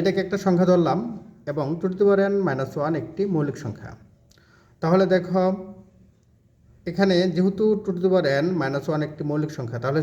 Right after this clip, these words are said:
sigma of to to the power n minus one এটার দুইটি উৎপাদক আছে, এটা নিজে এবং যে কোনো মৌলিক সংখ্যার দুইটি উৎপাদক থাকে, একটি হচ্ছে ওই সংখ্যা এবং ওয়ান। তাহলে এই সংখ্যা প্লাস ওয়ান, তাহলে মাইনাস ওয়ান প্লাস ওয়ান কাটাকাটি করলে করে to to the power n থাকে। এবার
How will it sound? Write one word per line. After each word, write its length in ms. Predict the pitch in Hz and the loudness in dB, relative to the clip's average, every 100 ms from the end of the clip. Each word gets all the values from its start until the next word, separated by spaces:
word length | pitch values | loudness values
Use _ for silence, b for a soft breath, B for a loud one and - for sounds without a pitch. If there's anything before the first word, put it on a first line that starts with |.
| 156 | -2
sigma 260 | 185 180 185 | -2 2 2
of 40 | 180 | 0
to 60 | 160 | -4
to 60 | 147 | -2
the 40 | 143 | 0
power 100 | 135 139 | 2 0
n 20 | 135 | -2
minus 220 | 127 117 135 117 | -4 -4 -4 -2
one 100 | 170 - B B B _ 175 | -4 -10 B B B _ 0
এটার 280 | 175 147 - - - _ _ _ - 170 | 2 2 -2 -10 -20 _ _ _ -4 -2
দুইটি 180 | 233 220 | 2 0
উৎপাদক 320 | - 175 131 113 | 0 -2 0 -4
আছে, 180 | - - - | -6 -14 -14
এটা 120 | 156 170 170 | -2 4 4
নিজে 240 | 170 185 240 - 143 | 4 4 2 -2 -4
এবং 160 | 143 135 156 | -2 -2 -2
যে 60 | 190 | 0
কোনো 100 | 208 196 | 2 2
মৌলিক 180 | 196 196 | 0 0
সংখ্যার 200 | 180 156 | -2 -2
দুইটি 120 | 160 160 | -4 -4
উৎপাদক 260 | 151 139 - | -4 -4 -6
থাকে, 160 | 147 180 170 | -6 -6 -6
একটি 160 | - 160 | -6 -4
হচ্ছে 300 | 156 - 180 156 | -4 -4 -4 0
ওই 100 | 151 151 | -2 0
সংখ্যা 280 | 170 160 185 151 | -2 -2 -2 -2
এবং 120 | 151 190 117 | -2 -4 -2
ওয়ান। 200 | 127 107 - - | -2 -4 -6 -10
তাহলে 240 | 143 151 156 156 160 | -6 -4 -4 -4 -2
এই 80 | 170 | -2
সংখ্যা 260 | 190 180 196 190 | -2 -2 -4 -2
প্লাস 220 | 120 117 - | -2 -2 -4
ওয়ান, 180 | 127 104 - - B B B _ | -4 -4 -8 -16 B B B _
তাহলে 180 | 135 135 | -4 0
মাইনাস 260 | 151 180 180 | 2 2 2
ওয়ান 140 | 196 190 180 | 0 0 -2
প্লাস 160 | 123 120 | -4 -4
ওয়ান 120 | 143 143 | -8 -6
কাটাকাটি 280 | 139 139 131 | -6 -6 -4
করলে 120 | 123 123 | -6 -6
করে 100 | 139 170 | -8 -6
to 40 | 147 | -8
to 60 | 147 | -6
the 40 | 147 | -4
power 160 | 190 - - 147 | -4 -6 -6 -4
n 20 | 151 117 | -4 -4
থাকে। 200 | 117 - - - b b b b b b - | -8 -10 -18 -20 b b b b b b -4
এবার 160 | 160 | -2